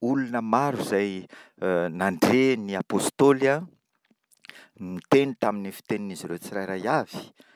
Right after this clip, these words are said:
dia maro ny nino, ka ny filazan'ny soratra masina azy dia hoe, "Izay nandray tsara ny teny dia natao batisa." Mitovy hevitra izany amin'ny hoe, "Izay nino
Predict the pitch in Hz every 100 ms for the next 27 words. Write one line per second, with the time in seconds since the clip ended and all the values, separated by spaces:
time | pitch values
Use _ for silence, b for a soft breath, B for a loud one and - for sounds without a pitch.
0 | b b b b b 95 90 101 123 123
1 | 117 98 95 95 90 92 113 156 156 156
2 | 196 - _ b b b b - 104 98
3 | 113 107 104 92 92 98 - 135 110 -
4 | 95 92 92 104 110 - 92 92 104 90
5 | B B - 110 110 107 104 104 - -
6 | 117 95 95 - - 170 170 165 180 _
7 | _ _ _ _ _ - 92 90 - 92
8 | 85 82 - 76 - - - - _ _
9 | - b b b b b b b 104 107
10 | - 131 - 110 165 - 120 104 104 139
11 | 127 104 104 135 113 B 123 - 113 107
12 | 107 110 165 185 170 180